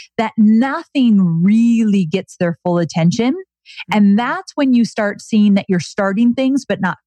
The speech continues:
Speaker 1: finishing them. And that happens a lot in phase two. So you get going with an idea, but then sometimes that nice shiny object over there grabs your attention. And you know that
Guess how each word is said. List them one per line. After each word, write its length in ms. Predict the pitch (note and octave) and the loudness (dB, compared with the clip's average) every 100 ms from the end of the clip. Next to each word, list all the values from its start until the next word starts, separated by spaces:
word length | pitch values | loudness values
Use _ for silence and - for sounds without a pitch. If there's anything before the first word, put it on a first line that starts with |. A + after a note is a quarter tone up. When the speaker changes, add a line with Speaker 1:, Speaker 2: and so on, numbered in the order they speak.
| - | -4
Speaker 1:
finishing 420 | F#3+ F#3+ - E3+ D#3+ | 0 0 0 0 0
them. 320 | - - - - | 0 -6 -14 -2
And 100 | G#3+ | 0
that 140 | A3 A#3 | 0 -4
happens 320 | A#3+ A3 G3+ | -8 -6 -4
a 40 | |
lot 320 | F#3+ F3 E3+ | -4 -4 -2
in 80 | F#3 | -4
phase 300 | - E3 - | -2 -2 -4
two. 320 | - E3 - - - - | -4 -4 -4 -10 -16 -12
So 200 | - F#3+ | -4 -2
you 240 | F#3+ G3+ | 0 0
get 200 | F#3+ A3+ | 0 -2
going 300 | G3+ A3+ A#3+ | -2 -2 0
with 160 | A#3 A3+ | 0 -2
an 100 | G#3+ | -4
idea, 640 | G3+ F#3+ A#3 B3 B3+ B3 G#3+ | -2 -2 0 0 0 -4 -4
but 120 | F#3+ E3 | -8 -4
then 240 | F#3+ F#3 | 0 0
sometimes 680 | F3+ - G4 F#4+ F#4+ F4 D#4+ | 0 -4 -4 -4 -4 -4 -4
that 160 | B3 - | -6 -4
nice 280 | G#3+ A3 A3 | -4 -2 -6
shiny 400 | - A3 G#3+ G3+ | -4 0 2 2
object 420 | F#3 F#3 G3+ G3+ | 0 -2 -4 -2
over 180 | F#3+ F3+ | -2 0
there 340 | G3+ G3+ G3+ E3+ | -2 -2 -4 -4
grabs 340 | F3+ F3+ E3+ | -4 -4 -4
your 120 | F3+ | -2
attention. 640 | E3 D3+ F#3 F#3+ E3 E3 - - - | -2 0 0 0 -2 -6 -10 -12 -2
And 180 | A3+ A3 | 2 4
you 160 | A#3 | 4
know 560 | G#3+ G#3+ C4 G#4 G4+ A#3+ | 2 2 0 -4 -2 -2
that 200 | G3+ G3 | -2 -4